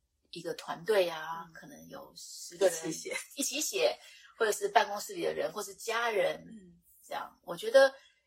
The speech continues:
Speaker 1: 一起写下来的那个力量又更强大，
Speaker 2: 对，
Speaker 1: 或者是
Speaker 2: 有凝聚的感觉。
Speaker 1: 对，
Speaker 2: 嗯。
Speaker 1: 或者是，呃，这个团体它有一个共同的目标，我们来把那个目标写下来，然后一起来享受这样的一个感受。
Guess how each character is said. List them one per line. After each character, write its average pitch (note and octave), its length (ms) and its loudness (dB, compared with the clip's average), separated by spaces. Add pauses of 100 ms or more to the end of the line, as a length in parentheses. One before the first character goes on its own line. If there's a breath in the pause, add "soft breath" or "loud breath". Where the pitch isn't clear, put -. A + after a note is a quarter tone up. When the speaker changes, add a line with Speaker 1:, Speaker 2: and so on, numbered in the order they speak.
(100)
Speaker 1:
一 D4 180 6
起 - 320 -6
写 - 480 -6
下 G3+ 280 -6
来 E3 140 -2
的 E3 140 -10
那 F3+ 140 -6
个 D#3+ 140 2
力 E3+ 160 -6
量 E3 220 -4
又 D#3+ 80 -14
更 D#3 200 -10
强 - 240 -18
大， - 180 -12
Speaker 2:
对， - 100 -10
Speaker 1:
或 - 80 4
者 G4+ 140 4
是 - 200 -8
Speaker 2:
有 G4+ 60 -12
凝 F#4 60 -12
聚 - 60 -12
的 - 60 -16
感 - 280 -20
觉。 - 260 -20
Speaker 1:
对， F3+ 240 0
Speaker 2:
嗯。 - 40 -18
Speaker 1:
或 C#4 120 2
者 A3+ 120 4
是， G#3 320 -8 (340 soft breath)
呃， E3+ 340 -6 (100)
这 A#3+ 140 -6
个 G3 120 4
团 - 280 -4
体 D#3 240 -14
它 - 140 -10
有 E3 80 -2
一 C3 40 -6
个 E3 120 -6
共 F#3 240 4
同 F3+ 100 -14
的 D3+ 100 -10
目 - 200 -12
标， D3 260 -4
我 D3 60 -10
们 F3 100 -8
来 F#3+ 140 -2
把 F3 180 -6
那 F#3+ 140 -12
个 F#3 60 -10
目 F#3 120 -10
标 F3 160 -6
写 - 200 -16
下 - 180 -16
来， - 180 -18 (720)
然 F3+ 100 -10
后 - 320 -10
一 A3 120 -18
起 - 180 -12
来 - 160 -12
享 - 300 -14
受 E3+ 360 -6
这 - 140 -12
样 E3+ 100 -6
的 E3 120 -16
一 - 160 -20
个 - 160 -12
感 - 260 -14
受。 - 380 -12